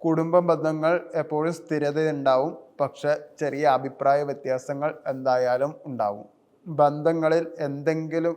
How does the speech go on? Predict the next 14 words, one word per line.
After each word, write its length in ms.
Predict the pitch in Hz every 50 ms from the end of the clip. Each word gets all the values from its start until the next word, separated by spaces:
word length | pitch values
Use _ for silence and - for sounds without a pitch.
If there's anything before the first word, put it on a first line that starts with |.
| - -
ഒരു 100 | 147 151 147 -
പ്രശ്നം 460 | 135 135 131 - - 147 151 151 151
നിലനിൽക്കുന്നുണ്ടെങ്കിൽ 1000 | 147 135 131 135 143 143 143 135 139 151 143 139 131 123 117 120 117 131 156 160 - - - _ -
ആഴത്തിലുള്ള 880 | 131 127 127 131 143 147 156 156 151 156 - 160 147 143 139 135 135 139 156 160 - - - - - -
സംവാദത്തിലൂടെ 960 | 147 135 127 127 131 139 139 135 135 143 143 139 - 139 131 131 135 147 170 180 175 - - - _ _ - 143
അത് 120 | 143 156 151 151 -
പരിഹരിക്കാവുന്നതേ 1160 | 139 131 135 139 147 147 147 143 139 - 147 139 139 139 139 135 131 127 131 127 139 151 165 165 - - 131
ഉള്ളൂ. 200 | 120 117 113 113 113 _ _ _ _ _ _ _ - 156 147
വിവാഹിതരായവർക്കും 1200 | 143 139 143 143 151 151 147 165 151 156 151 147 147 143 143 139 139 143 139 139 139 - 165 165 175 175 - - _ _ -
സിംഗിളായവർക്കും 1040 | - 139 127 131 139 160 160 156 143 139 131 135 135 131 131 135 131 - 160 170 175 170 - - -
പ്രണയബന്ധം 800 | - 131 127 127 135 135 143 147 143 143 135 131 131 143 156 160 156 - - _ -
മെച്ചപ്പെടുത്താൻ 840 | 135 131 127 - - 151 143 147 143 139 135 - - 147 143 156 156 - -
സാധ്യതയുണ്ട്. 840 | 135 117 117 120 123 127 123 139 143 147 131 117 107 107 107 113 - - _ _ _ _ _ _ - 156 139 151
ദിവസവും 500 | 151 151 143 156 151 156 165 165 170 175